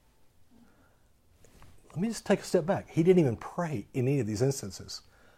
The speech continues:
Didn't pray a single prayer. He spoke what he believed.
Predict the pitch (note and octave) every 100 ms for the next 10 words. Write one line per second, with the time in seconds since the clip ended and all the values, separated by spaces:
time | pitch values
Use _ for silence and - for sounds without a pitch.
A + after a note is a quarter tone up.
0 | _ - B2 F#2+ B2+ F#2+ C#3 C3+ B2 -
1 | F#2 - - _ _ _ _ - _ _
2 | _ _ _ - _ _ _ - - F#2+
3 | - - - - - E3+ D3 F2+ - -
4 | - _ _ _ _ _ _ _ A#2 F#2
5 | F#2+ F2 G#2+ G2+ E2+ E2+ -